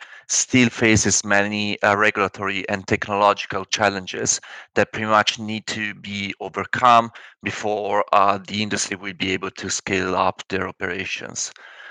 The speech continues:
On the, uh, regulatory side, uh, despite autonomous vehicles tend to have a superior traffic, uh, safety, uh, track record, they are subject to really stringent,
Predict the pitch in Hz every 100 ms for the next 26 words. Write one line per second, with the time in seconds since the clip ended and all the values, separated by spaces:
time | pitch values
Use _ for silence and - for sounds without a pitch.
0 | - - 101 117 117 - 113 113 120 139
1 | 127 - 127 123 - 110 95 95 123 -
2 | - 110 104 101 101 - 110 107 104 104
3 | 120 107 107 104 - 107 104 113 101 98
4 | - - - - 123 117 113 113 101 98
5 | 104 - - - - 120 113 104 - 107
6 | 101 - 107 - - - 104 98 98 -
7 | 110 104 - - 101 101 - 98 98 -
8 | - - 117 - - 120 139 - - -
9 | - - 110 123 123 120 117 113 113 -
10 | 135 - 131 - - 123 117 113 104 131
11 | 123 - - - 127 139 127 101 98 95